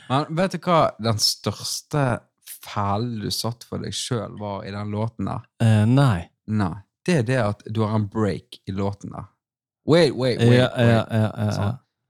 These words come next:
Speaker 1: Eh, når du gjør det, så må du ha noe heftigere som kommer bak.
Speaker 2: Mm.
Speaker 1: Sant? Du må ikke fortsette akkurat
Speaker 2: Nei,
Speaker 1: i det samme
Speaker 2: det kan du
Speaker 1: drivet.
Speaker 2: si da.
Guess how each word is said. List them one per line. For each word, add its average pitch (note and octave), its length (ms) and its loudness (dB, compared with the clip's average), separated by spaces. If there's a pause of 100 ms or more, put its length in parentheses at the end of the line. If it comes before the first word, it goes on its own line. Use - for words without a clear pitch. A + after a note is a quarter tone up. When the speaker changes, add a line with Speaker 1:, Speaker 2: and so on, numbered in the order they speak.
(200)
Speaker 1:
Eh, F#2 140 -10 (200)
når C#3 220 2
du C#3 80 4
gjør D3+ 560 4
det, A2+ 160 2 (240)
så D3 260 -4
må D3 160 0
du G2 120 -2
ha B2+ 220 0
noe G2+ 280 -4
heftigere G#2 560 -2
som - 160 -12
kommer G2+ 160 -4
bak. A2+ 240 6
Speaker 2:
Mm. G2+ 380 2 (240)
Speaker 1:
Sant? - 260 -12
Du B2 100 -10
må D#3 140 -2
ikke C#3+ 160 -8
fortsette - 560 -8 (160)
akkurat - 240 2
Speaker 2:
Nei, D3+ 140 8 (100)
Speaker 1:
i F3+ 80 6
det - 80 -4
samme A#2+ 160 2
Speaker 2:
det A3 100 6
kan D3 160 6
du A2+ 60 6
Speaker 1:
drivet. G#2+ 100 2
Speaker 2:
si - 300 -4
da. F2 160 -6